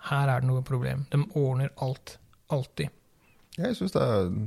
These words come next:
Speaker 2: som regel, veldig greit. Altså, i og med at det var jo første turen min ut, jeg
Speaker 1: Mm.
Speaker 2: har jo ikke en egen flykoffert.
Speaker 1: Nei.
Speaker 2: Så jeg fikk jo låne med en.
Speaker 1: Mm.
Speaker 2: Så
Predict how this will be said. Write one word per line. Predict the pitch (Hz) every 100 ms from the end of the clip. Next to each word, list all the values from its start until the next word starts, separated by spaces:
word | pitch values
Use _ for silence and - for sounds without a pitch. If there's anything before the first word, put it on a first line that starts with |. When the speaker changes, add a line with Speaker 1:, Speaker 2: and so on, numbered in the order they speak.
| -
Speaker 2:
som | 82
regel, | - 95
veldig | 95 98
greit. | 78 87
Altså, | 90 98 90 85 - - _
i | 107 98
og |
med | 92
at | 85 - - - -
det | 87
var | 87
jo | -
første | 87 -
turen | 87 82
min | 76
ut, | 92 - -
jeg | 82
Speaker 1:
Mm. |
Speaker 2:
har | - 73
jo | -
ikke | 85
en | 60
egen | 69 76 65 -
flykoffert. | - - - 90 - - _ _ - - - -
Speaker 1:
Nei. | 113 110 -
Speaker 2:
Så | 98
jeg | 110
fikk | 101
jo |
låne | 95 104
med | 90
en. | 120 - -
Speaker 1:
Mm. | 120 - -
Speaker 2:
Så | - 98 95 95